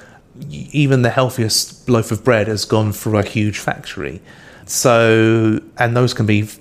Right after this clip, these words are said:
you know, fortified with, fortified with vitamins and iron and all that sort of thing to keep, make them healthier. The same with plant-based foods.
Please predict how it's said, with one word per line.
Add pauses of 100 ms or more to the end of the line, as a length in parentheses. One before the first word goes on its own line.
(140)
you
know,
fortified
with, (340)
fortified
with
vitamins
and
iron
and
all
that
sort
of
thing
to
keep,
make
them (240)
healthier. (180)
The
same
with
plant-based
foods.